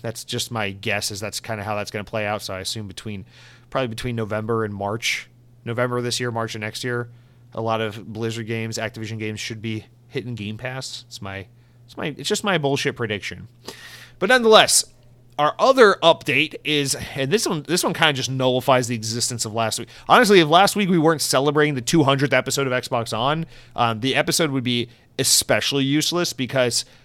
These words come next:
like, two hours after last week's episode went up and we, we talked all about how, "Oh, E three's dead. This is it. This is the nail in the coffin. Sega and Tencent are pulling out. No one's coming to this thing." Um, uh,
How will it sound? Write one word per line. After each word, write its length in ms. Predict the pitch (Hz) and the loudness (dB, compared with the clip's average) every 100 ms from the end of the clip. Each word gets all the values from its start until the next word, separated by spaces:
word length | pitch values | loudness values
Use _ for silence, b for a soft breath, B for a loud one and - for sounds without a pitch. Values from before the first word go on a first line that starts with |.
| b - 82 | b -20 -4
like, 220 | 135 123 - | -2 -2 -2
two 340 | - 202 208 | 2 4 4
hours 640 | 139 147 151 135 123 117 - _ - | 8 10 10 8 2 -2 -4 _ 0
after 600 | 123 123 - 120 107 110 B B | 2 2 0 -2 -2 -6 B B
last 320 | 117 120 113 | 0 2 2
week's 140 | 131 120 | -2 0
episode 380 | 120 120 127 117 | -2 0 -2 0
went 180 | 117 | -2
up 240 | 110 107 - | 0 -2 -4
and 120 | 120 | -6
we, 100 | 120 | -4
we 200 | 113 117 | -2 -4
talked 280 | 113 120 107 | -4 -6 -6
all 220 | - 120 | -2 0
about 260 | 113 113 104 | 2 2 2
how, 380 | 117 113 110 113 B B | 4 4 4 0 B B
"Oh, 380 | - 143 143 127 | 4 6 6 2
E 160 | - 170 | -2 -2
three's 320 | 165 165 135 | 0 0 0
dead. 400 | 117 117 113 113 | 0 2 2 0
This 140 | 113 123 | -4 -4
is 140 | 120 | 0
it. 140 | 131 | 0
This 120 | 120 113 | 0 -2
is 80 | |
the 140 | 113 107 | -4 -4
nail 240 | 123 135 | -2 0
in 80 | 135 | 0
the 80 | 135 | 0
coffin. 480 | 151 143 127 123 120 | 4 4 2 -4 -4
Sega 340 | - 139 131 | 0 2 2
and 160 | 131 120 | 0 -4
Tencent 380 | 127 127 143 | -6 -6 -6
are 100 | 131 | -4
pulling 240 | 120 135 127 | -2 -2 -2
out. 160 | 123 | -4
No 140 | 135 147 | -2 -2
one's 200 | 147 127 | -2 -6
coming 240 | 135 131 | -8 -8
to 60 | 127 | -6
this 180 | 127 - | -4 -2
thing." 240 | 127 123 - B B B | -2 -4 -10 B B B
Um, 340 | 123 117 117 117 B B - 113 98 | 0 2 -2 -10 B B -12 -12 -6
uh, 280 | - 131 113 | 2 4 4